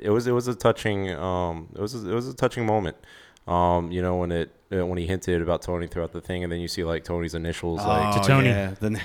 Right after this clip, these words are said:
Speaker 2: to Tony.
Speaker 1: To Tony,
Speaker 2: To
Speaker 1: man.
Speaker 2: Tony. <laughs> Man, that is, yeah, it was, it was, it was sad.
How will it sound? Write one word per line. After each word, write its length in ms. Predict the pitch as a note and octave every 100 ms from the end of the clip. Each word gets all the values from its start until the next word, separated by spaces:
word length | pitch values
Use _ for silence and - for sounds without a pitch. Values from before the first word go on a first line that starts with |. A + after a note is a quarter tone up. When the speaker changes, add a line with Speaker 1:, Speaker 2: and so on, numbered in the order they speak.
| - -
Speaker 2:
to 100 | -
Tony. 300 | - G2 F#2+
Speaker 1:
To 100 | F2+
Tony, 300 | - F#2 E2
Speaker 2:
To 60 | D#2+
Speaker 1:
man. 360 | D#2+ D3+ D#3 -
Speaker 2:
Tony. 100 | F#2
<laughs> 0 |
Man, 440 | A2 A2 G2+ F#2+ - - - -
that 200 | G2+ G2+
is, 360 | G2 F#2+ - -
yeah, 440 | - C3 C#3 C#3+ A#2+
it 40 |
was, 140 | C#3+ A#2+
it 80 |
was, 220 | B2+ A2+ F2+
it 80 | A2
was 100 | G#2
sad. 300 | F#2 B1